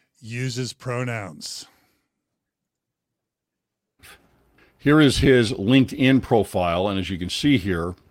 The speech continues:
Speaker 2: he has his, uh, yes, his, because he's got his pronouns here. He, him. So, uh, I, this is an obvious support of gender ideology and queer theory.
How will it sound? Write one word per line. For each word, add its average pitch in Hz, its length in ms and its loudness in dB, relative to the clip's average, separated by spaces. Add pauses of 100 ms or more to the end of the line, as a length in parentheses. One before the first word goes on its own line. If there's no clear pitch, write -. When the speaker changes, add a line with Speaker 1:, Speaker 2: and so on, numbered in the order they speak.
(280)
Speaker 2:
he 117 200 -4
has 123 360 2
his, 101 540 -2 (120)
uh, 87 440 -4 (340)
yes, 92 240 -4
his, 87 460 -2
because 90 400 -4
he's 85 160 -6
got 92 220 0
his 87 260 -2
pronouns 117 500 0
here. - 160 -12 (640)
He, 113 240 2
him. 104 320 0 (480)
So, 98 400 2 (240)
uh, 92 60 -4
I, - 420 -4 (300)
this 139 320 2
is 143 260 -2
an 113 180 0 (200)
obvious 107 840 0 (680)
support - 880 -2 (520)
of 107 140 -2
gender 113 380 2
ideology 85 580 -2 (560)
and 92 140 -8
queer 98 200 0
theory. 92 360 -12